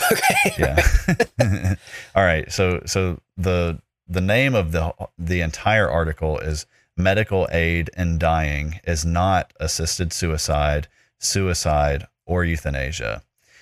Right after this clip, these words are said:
Speaker 2: And then the very first section of the
Speaker 1: <laughs>
Speaker 2: article says, "Medical aid in dying is fundamentally different from euthanasia." And it said, now, you know,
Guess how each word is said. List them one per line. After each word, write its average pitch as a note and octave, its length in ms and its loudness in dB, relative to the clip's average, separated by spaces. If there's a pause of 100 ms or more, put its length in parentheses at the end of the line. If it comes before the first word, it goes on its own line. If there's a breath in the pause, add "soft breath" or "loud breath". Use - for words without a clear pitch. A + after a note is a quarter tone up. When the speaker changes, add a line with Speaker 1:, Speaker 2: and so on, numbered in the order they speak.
(140 soft breath)
Speaker 2:
And F2 160 0
then E2 320 0 (240)
the D#2+ 180 -2
very F#2 260 2
first - 420 -2 (300)
section E2 760 0
of E2+ 140 0
the D#2+ 120 -2
Speaker 1:
<laughs> D2+ 40 0
Speaker 2:
article E2 580 0
says, D#2+ 440 0
"Medical F2+ 440 0
aid F2 240 0
in E2+ 140 0
dying D#2+ 520 0 (360 soft breath)
is E2+ 180 -2
fundamentally G2+ 800 0
different E2 680 -2
from E2+ 260 -2
euthanasia." C#2+ 800 -2 (920)
And D2+ 120 -2
it D2 160 -4
said, - 320 0
now, F2 420 2 (100)
you F2+ 120 -2
know, D2 240 -2